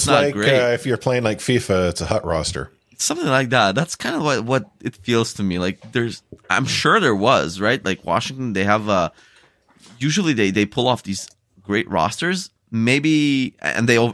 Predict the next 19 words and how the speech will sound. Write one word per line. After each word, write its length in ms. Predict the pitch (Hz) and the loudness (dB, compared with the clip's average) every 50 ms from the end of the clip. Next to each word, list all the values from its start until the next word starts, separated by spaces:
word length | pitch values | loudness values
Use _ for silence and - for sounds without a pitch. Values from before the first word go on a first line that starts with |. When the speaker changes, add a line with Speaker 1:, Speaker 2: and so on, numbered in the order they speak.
| - - | 0 -2
Speaker 2:
underperform. 500 | 120 110 113 98 117 107 - 120 113 107 | 0 0 -2 -4 -6 -4 -4 -2 0 0
Maybe 180 | 101 113 120 135 | 0 0 0 0
this 340 | 101 104 107 - - - - 101 - | 0 0 0 -2 -2 -4 -6 -8 -4
weird 320 | 107 127 151 156 147 113 | 0 2 4 4 2 2
one 340 | 95 87 80 85 101 101 87 | 0 -2 -2 -2 -2 -4 -4
will 160 | 87 85 80 | -4 -2 -2
actually 380 | 82 95 98 - - 101 98 - | -2 -2 -2 -2 -4 -6 -6 -6
overperform, 600 | - 117 160 - - - - - - - 78 73 | -6 -6 -6 -6 -6 -6 -8 -10 -10 -10 -10 -8
which 140 | - 151 254 | -6 -4 -2
is 100 | 226 165 | 0 2
also 300 | - 269 381 - - 254 | 4 4 4 4 4 2
a 60 | 165 | 4
possibility, 500 | - 139 135 - - 113 113 110 104 104 | 4 2 2 2 0 -4 -2 0 0 0
which 240 | 104 117 120 - 127 | 0 0 -2 -4 -6
is 140 | 123 117 | -8 -4
why 240 | 117 135 151 180 190 | 0 2 2 2 2
it's 180 | 180 165 - - | 0 -2 -2 -2
so, 300 | - 156 156 160 156 - - - _ - - _ _ _ _ _ _ _ _ _ _ _ _ _ _ _ _ _ | 0 0 0 0 -2 -4 -8 -18 _ -20 -20 _ _ _ _ _ _ _ _ _ _ _ _ _ _ _ _ _
like, 160 | - 110 107 | -4 -4 -4